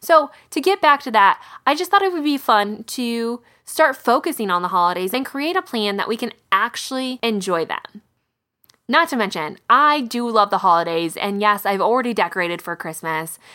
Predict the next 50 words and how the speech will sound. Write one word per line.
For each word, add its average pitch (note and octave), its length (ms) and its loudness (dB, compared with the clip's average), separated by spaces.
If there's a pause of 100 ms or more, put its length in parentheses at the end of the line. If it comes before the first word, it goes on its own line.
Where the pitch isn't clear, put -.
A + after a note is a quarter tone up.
(180)
I A#3+ 120 4
just D4+ 180 -8
feel F4 140 0
like F#4 140 0
there's F4 140 -4
something E4+ 280 -4
so E4+ 160 0
magical B3+ 440 2
about F3 220 2
it, E3 160 -2
and A3+ 400 -2
it B3 160 -2
really D4+ 320 -2
is D4 220 -4
supposed C4 420 -4
to - 60 -16
be C#4+ 80 -6
the C4 100 -6
greatest A#3 320 -2
time A3+ 180 -4
on G#3+ 60 -4
earth G3 220 -4
for F#3+ 160 0
a - 20 0
reason. E3+ 400 -8 (340)
And A3+ 120 -8
so C#4+ 40 -2
we C#4+ 120 -2
just F#4 200 -2
need F4+ 100 -2
to D#4+ 60 -4
get A#3+ 200 -2
back F#3+ 220 0
to G#3+ 80 -10
that - 180 0
place A3+ 380 -4
and D4 200 0
really F#4 240 0
allow C#4+ 300 4
ourselves C4 400 2
to A3 100 -4
enjoy F#3+ 300 -2
it F#3 100 -2
without A3+ 480 -2
all A3+ 240 8
this B3 160 -4
restriction G3+ 760 -4 (320)
and G#3+ 160 -4
starvation G#3 680 0
and, F#3 200 -6